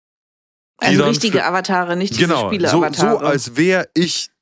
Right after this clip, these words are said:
Speaker 1: das, so in echt.
Speaker 2: Okay.
Speaker 1: Und, ähm, die haben das auch letztes Jahr dann schon geshowcased mit Mitarbeitern von denen.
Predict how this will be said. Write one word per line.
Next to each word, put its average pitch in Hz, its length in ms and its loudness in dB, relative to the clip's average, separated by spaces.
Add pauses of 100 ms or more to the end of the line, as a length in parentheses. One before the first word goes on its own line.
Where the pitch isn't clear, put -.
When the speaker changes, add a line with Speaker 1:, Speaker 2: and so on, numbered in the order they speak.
Speaker 1:
das, 101 380 -2
so 113 300 0
in 151 180 0
echt. 202 220 0
Speaker 2:
Okay. 143 300 -2 (640)
Speaker 1:
Und, 120 260 0
ähm, 117 360 0
die 117 160 2
haben 139 160 0
das 139 140 -2
auch 117 280 0
letztes 127 320 -4
Jahr 120 160 0
dann 120 160 -2
schon 113 220 -2
geshowcased 147 800 -2
mit 117 160 -4
Mitarbeitern 139 600 0
von 131 260 -4
denen. 156 500 0